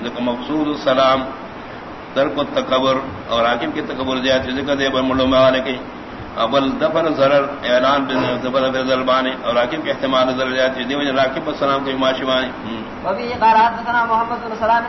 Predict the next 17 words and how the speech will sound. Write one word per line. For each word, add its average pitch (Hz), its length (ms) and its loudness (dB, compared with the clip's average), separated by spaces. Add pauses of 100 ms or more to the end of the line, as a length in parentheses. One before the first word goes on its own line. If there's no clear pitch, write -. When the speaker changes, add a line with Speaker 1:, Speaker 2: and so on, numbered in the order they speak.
Speaker 2:
قال 226 160 6
اخبرنا 233 440 2
مخلد 233 420 -2
قال 220 140 4
اخبرنا 226 400 2
ابن 220 260 -4
جريج 233 340 -8
قال 220 140 4
اخبرني 226 460 2
زياد 233 400 -2
انه 233 180 -4 (100)
سمع 220 340 -2
ثابتا 240 400 -2
مولى 233 340 0
ابن 220 160 -8
زيد 226 160 -10 (120)
انه 233 180 -2